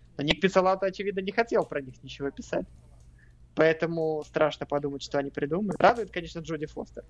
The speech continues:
Вот, э, Джоди Фостер в сериале Ника Пиццолато я бы посмотрел. А кто такая спортсменка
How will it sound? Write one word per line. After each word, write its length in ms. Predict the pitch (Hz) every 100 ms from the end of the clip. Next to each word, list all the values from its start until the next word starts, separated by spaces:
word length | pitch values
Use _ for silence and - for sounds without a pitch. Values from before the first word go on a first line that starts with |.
| -
Вот, 240 | 151 160 160
э, 100 | 151 143 151
Джоди 240 | 160 190 185
Фостер 460 | 202 285 - 165
в 120 | 139
сериале 360 | - 160 156 147
Ника 220 | 147 139
Пиццолато 580 | - - 147 160 208 - - - - -
я 120 | 156
бы 80 | 151
посмотрел. 520 | - 156 151 135 - - - -
А 100 | - 233
кто 160 | -
такая 360 | 175 180 185 185
спортсменка 640 | - 170 - 180 185 -